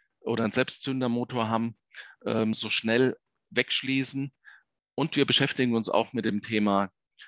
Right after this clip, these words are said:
äh, Brennstoffzelle und Wasserstofflösung.“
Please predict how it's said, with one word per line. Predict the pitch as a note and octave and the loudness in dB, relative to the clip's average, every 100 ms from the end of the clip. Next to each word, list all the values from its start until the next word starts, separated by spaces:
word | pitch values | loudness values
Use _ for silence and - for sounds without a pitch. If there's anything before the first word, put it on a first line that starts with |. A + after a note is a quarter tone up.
| - | -4
äh, | G#2 G2 | -2 0
Brennstoffzelle | G#2 D3 - G2 - - G2 G#2+ | 0 -2 -4 -8 -6 0 2 2
und | E2 G2 | 0 0
Wasserstofflösung.“ | G2+ A#2+ G#2 - - - - - B1 - | 0 0 -2 -6 -14 -12 -8 -6 -6 -10